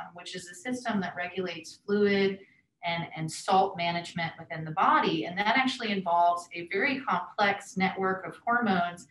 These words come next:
that communicate between the lungs, the liver, the heart, even the brain, uh, arteries, adrenal glands. And many of the medications we use to treat heart failure are actually targeting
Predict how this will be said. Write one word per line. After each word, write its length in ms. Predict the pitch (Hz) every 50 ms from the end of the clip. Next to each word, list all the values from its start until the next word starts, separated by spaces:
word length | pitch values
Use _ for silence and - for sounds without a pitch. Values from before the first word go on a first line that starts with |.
| - - - - - - _ _ _ _
that 240 | 214 202 202 202 -
communicate 640 | - 214 208 220 240 254 254 247 226 214 208 208 -
between 380 | 185 - - - 180 170 170 156
the 80 | 151
lungs, 840 | 147 156 208 247 269 269 262 262 254 254 254 254 - - - - - _ _ _ -
the 60 | - -
liver, 760 | 175 220 254 254 254 240 240 240 233 233 233 233 240 233 240
the 60 | -
heart, 520 | - - 233 240 240 240 247 240 233 233 - 214
even 280 | 208 185 175 165 165
the 120 | 160 160 - _
brain, 720 | 190 196 233 240 240 240 240 240 240 233 233 240 240 - - _ _ _ _ _ _ _ -
uh, 280 | 180 170 165 160 156 156 - - 202
arteries, 580 | 220 233 233 233 240 233 233 233 226 220 -
adrenal 520 | - - - - 233 240 240 247 233 233 233
glands. 600 | 233 226 226 220 220 220 220 220 220 214 - - - - - _ _ _ _ _ -
And 260 | 214 214 214 214 208 214
many 320 | 220 226 254 262 - 381
of 100 | 392 285
the 80 | 226 214
medications 800 | 202 202 196 196 196 - - 269 269 262 262 247 233 - - 190
we 80 | 190
use 540 | 180 180 185 214 226 233 233 233 226 - -
to 180 | - - - 160
treat 400 | - - - 269 285 320 330 -
heart 220 | - 185 185 - -
failure 240 | 190 180 175 175 175 175
are 300 | 165 156 165 180 170 - 214
actually 440 | 240 269 - - - 302 254 240
targeting 640 | - - - 214 208 214 220 214 202 190 180 175 -